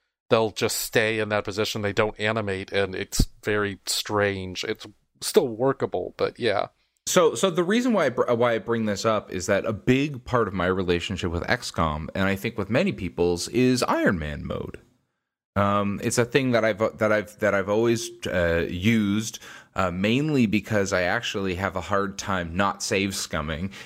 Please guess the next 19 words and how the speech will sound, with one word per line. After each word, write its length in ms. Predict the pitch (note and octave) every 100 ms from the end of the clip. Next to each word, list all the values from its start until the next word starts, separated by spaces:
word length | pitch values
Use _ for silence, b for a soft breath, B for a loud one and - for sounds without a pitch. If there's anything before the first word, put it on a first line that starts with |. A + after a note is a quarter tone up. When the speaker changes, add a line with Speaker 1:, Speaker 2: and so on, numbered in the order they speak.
| B
Speaker 2:
and 140 | G#2 G2
I 80 | G#2
know 340 | G2+ G#2 G#2
that 340 | G2+ F#2+ F#2 -
I 80 | G2
get 320 | E2+ G2+ -
something 380 | - F#2+ G2 -
extra 360 | - - - -
out 200 | E2+ F2+
of 120 | G#2
it 160 | C#3 -
when 180 | G2 F2+
I 100 | F2+
actually, 520 | F#2 F#2+ - F#2 F2+
like, 260 | - E2 -
play 240 | - F2+
it 120 | E2+ -
through. 480 | - F2+ B2 G3 G3 B B B
And, 500 | A2+ A#2 A#2 A#2 A2+